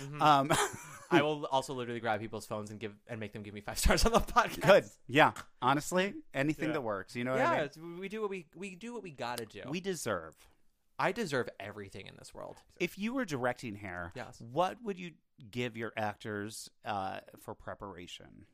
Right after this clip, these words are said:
Speaker 2: As, like, um,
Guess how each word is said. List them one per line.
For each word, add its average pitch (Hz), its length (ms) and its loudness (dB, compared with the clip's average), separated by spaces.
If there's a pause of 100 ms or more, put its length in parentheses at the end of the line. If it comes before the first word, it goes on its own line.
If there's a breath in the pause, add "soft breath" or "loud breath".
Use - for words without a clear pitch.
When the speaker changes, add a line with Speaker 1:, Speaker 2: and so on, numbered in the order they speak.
(1200)
Speaker 2:
As, 117 280 -2
like, 110 280 -4
um, 101 400 -4